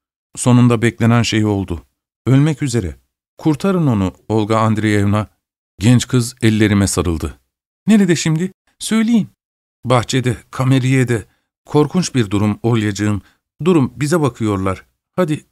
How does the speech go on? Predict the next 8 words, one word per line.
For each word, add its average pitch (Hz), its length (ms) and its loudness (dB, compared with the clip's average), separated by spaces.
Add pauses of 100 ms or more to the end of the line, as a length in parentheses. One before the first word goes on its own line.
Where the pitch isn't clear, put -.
kapının 165 360 -2
önüne, 151 360 0 (160)
dışarıya 180 380 0
çıkalım. 101 420 -4 (520)
Kendisi 165 420 -2
sizi 160 240 -4
kesinlikle 170 540 -2
suçlamıyor. 110 680 -2